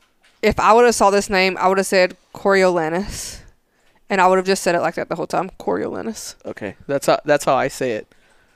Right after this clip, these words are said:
Speaker 2: It's Cor-, Coriolanus is how I say it.
Speaker 1: It's spelled C O R I O L A N U S. Like, how else would you say it?
Speaker 2: Coriolanus?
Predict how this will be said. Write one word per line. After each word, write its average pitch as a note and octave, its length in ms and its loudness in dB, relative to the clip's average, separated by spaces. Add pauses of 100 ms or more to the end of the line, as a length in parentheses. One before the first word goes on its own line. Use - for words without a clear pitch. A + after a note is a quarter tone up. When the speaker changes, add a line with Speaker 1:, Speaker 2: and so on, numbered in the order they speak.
(580)
Speaker 2:
It's - 240 -6 (120)
Cor-, C#3+ 220 -2 (120)
Coriolanus C3+ 840 -4
is C#3 200 -10
how C#3 140 -2
I C3 60 -4
say B2 220 -8
it. - 140 -10 (320)
Speaker 1:
It's - 160 -4
spelled A#3 320 2
C A3 400 -4
O G3 380 4 (120)
R F#3+ 460 4 (120)
I F#3+ 280 4
O F#3 400 2 (100)
L F#3+ 240 0
A F3+ 160 0
N F#3+ 240 -6
U F#3 160 -6
S. - 520 -6 (680)
Like, G#3 140 -4
how A3 160 6
else A3 180 2
would G#3+ 100 -4
you G3+ 60 -6
say G3 300 2
it? - 280 -2 (840)
Speaker 2:
Coriolanus? B2+ 1000 -8